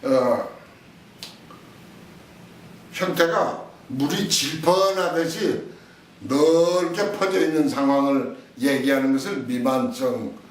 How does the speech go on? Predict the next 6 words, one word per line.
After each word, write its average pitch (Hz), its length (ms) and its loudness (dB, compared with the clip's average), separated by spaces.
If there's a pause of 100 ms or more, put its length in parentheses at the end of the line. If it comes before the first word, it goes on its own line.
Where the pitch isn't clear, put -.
(220)
암 120 500 0 (480)
세포라고 120 880 0 (600)
얘기하는 107 500 0
겁니다. 98 440 -2 (440)
그러니까 175 520 2 (120)
상피에만 180 1300 0